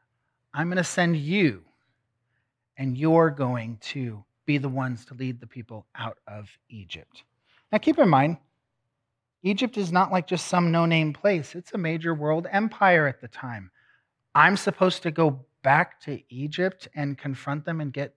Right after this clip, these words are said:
the Israelites out? How do you respond to that? Well, this is how he responds to it. Matt, if I could have that first one, please. He says,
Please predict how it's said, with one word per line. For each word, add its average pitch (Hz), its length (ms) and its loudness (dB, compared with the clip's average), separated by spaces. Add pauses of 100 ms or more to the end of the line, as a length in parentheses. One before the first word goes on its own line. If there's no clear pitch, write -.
the 135 220 -10
Israelites 143 600 -6
out? 160 340 -6 (1600)
How 175 240 8
do 208 100 4
you 208 120 -2
respond 196 520 -2
to - 80 -16
that? - 260 -14 (1600)
Well, 196 320 8
this 208 280 2
is 240 180 -2
how 190 280 6
he 208 180 -2
responds 185 600 2
to - 100 -4
it. 151 100 -2
Matt, 160 200 2
if - 100 -6
I 175 80 2
could 165 140 -8
have 160 160 2
that 156 120 -8
first - 360 -6
one, 175 160 -6
please. 202 420 -10 (1700)
He 247 160 4
says, 240 640 6